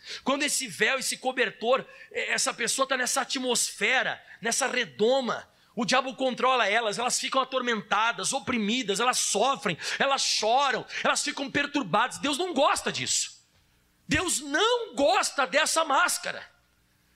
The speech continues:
Deus não gosta dessa, Deus não gosta desse véu. Ele quer arrancar isso aí, por isso que ele entregou Jesus na cruz.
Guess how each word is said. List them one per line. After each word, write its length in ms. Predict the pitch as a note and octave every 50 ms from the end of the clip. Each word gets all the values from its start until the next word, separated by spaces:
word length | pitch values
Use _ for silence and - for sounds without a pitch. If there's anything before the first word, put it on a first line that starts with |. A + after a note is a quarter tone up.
| _ _ -
Deus 200 | C4+ E4 D4+ C4+
não 180 | F4+ F4 D#4
gosta 480 | G#3+ C4 C#4 D#4+ F4+ F4 D4 - - C4+
dessa, 460 | C4 C#4 C4 - - A#3+ - - - _ _ _ _ _ _ _ _ _ _ _ _ _
Deus 160 | - C#4+ D4+
não 160 | C4 E4 D#4+ B3+
gosta 260 | C4 D4+ E4 D4+ -
desse 200 | D#4 - - D#4
véu. 500 | A3 F#3 A#3+ C4+ D#4+ E4 C4+ E3 - - _ _ _ _ _ _ -
Ele 100 | - C4+
quer 140 | C4 - D4+
arrancar 480 | D4+ D4 E4 F4+ E4 - C#4 C#4+ E4+
isso 180 | F#4 - - C#4+
aí, 180 | C4+ C#4 D#4 D#4+
por 160 | - D4+ D4
isso 80 | -
que 60 | - D#4
ele 80 | D#4
entregou 340 | D4+ - D4+ D4+ G#3+ C#4+ D#4
Jesus 300 | B3+ D4 D4+ A3+ C4 C#4+
na 140 | D4+ D4 -
cruz. 680 | - C4+ D#4+ F4+ G4 - - - - - - - -